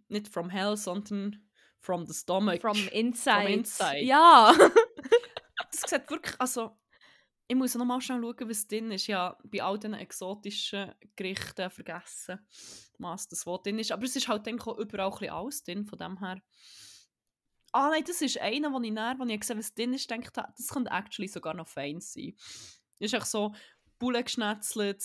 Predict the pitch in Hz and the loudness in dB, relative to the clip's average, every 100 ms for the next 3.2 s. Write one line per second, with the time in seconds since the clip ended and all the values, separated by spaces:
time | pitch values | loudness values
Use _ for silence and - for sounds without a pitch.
0 | - - 196 190 190 - 175 165 165 _ | -6 -6 -10 -8 -6 -6 -6 -6 -10 _
1 | _ _ _ _ _ _ - 180 - 165 | _ _ _ _ _ _ -14 -8 -6 -6
2 | 170 160 - 151 143 151 - - 151 147 | -4 -4 -6 -8 -10 -8 -6 -6 -6 -6
3 | 143 135 | -6 -6